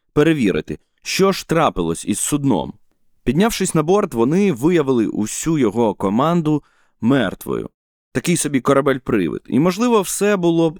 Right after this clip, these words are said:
окей, якби не людська жадібність. І погодьтесь, вже не вперше саме ця риса допомагає Чорній смерті на шляху її тріумфального маршу. Є в цьому якась така,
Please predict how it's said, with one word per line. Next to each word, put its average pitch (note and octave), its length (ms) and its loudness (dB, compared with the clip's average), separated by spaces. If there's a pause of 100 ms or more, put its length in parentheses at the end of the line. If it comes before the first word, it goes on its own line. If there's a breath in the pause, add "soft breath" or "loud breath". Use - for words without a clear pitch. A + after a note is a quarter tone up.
окей, D#3+ 680 -2
якби A2 680 -2
не G#2+ 480 0
людська C#3 580 -2 (120)
жадібність. F2 960 -4 (180)
І E3 240 0
погодьтесь, E3+ 520 0
вже B2 360 -4
не D#3+ 140 2
вперше G#2 760 -2 (260)
саме A#2 320 2
ця G#2+ 420 -2
риса A#2+ 680 0
допомагає A#2 640 0
Чорній G#2 480 0
смерті C3+ 640 -2
на G2+ 120 0
шляху A#2+ 420 -2
її A2 320 0 (340 soft breath)
тріумфального B2+ 960 2 (220)
маршу. G2+ 600 -2 (260)
Є C3+ 200 0
в C#3 60 -8
цьому A#2 280 0
якась G#2 320 0
така, F#2+ 380 -2